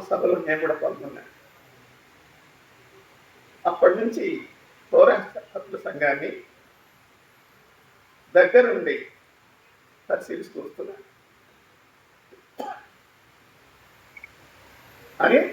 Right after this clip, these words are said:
ఈ మధ్యకాలంలో, ఈ సుదీర్ఘకాలంలో పౌర హక్కుల సంఘం అనేక అనుభవాలు నేర్చుకోవాలనుకుంటే,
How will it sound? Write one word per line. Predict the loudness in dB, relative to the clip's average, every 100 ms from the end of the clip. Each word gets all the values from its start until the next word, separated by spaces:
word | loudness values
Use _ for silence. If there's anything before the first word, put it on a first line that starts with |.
| -12 -20 -20 -16
ఈ | -4 0
మధ్యకాలంలో, | 2 2 6 4 4 0 -2 -8 -16 -20 -12
ఈ | -12 -12
సుదీర్ఘకాలంలో | -4 6 6 6 0 0 0 -2 -8 -16 -20 -20 -20 -20 -20 -20 -20 -20 -20 -20 -20 -20 2
పౌర | 6 6 4
హక్కుల | 2 -4 -2
సంఘం | -2 -2 -2 -4 -14 -20 -20 -20 _ _ _ _ _ _ _ _ _ _ _ _ -16 -8 -8
అనేక | -8 -8 -8 -8 -10
అనుభవాలు | -10 0 2 2 -2 -10 -20 _ _ _ _ _ _ _ _ _ _ _ _ _ _ _ _ _ _ _ _ _ _ _ -20 _ _ _ _ -20 -18 -14 -14 -14 -16 -18 -18 -10 4
నేర్చుకోవాలనుకుంటే, | 8 8 6 8 8 8 2 -2 -8 -10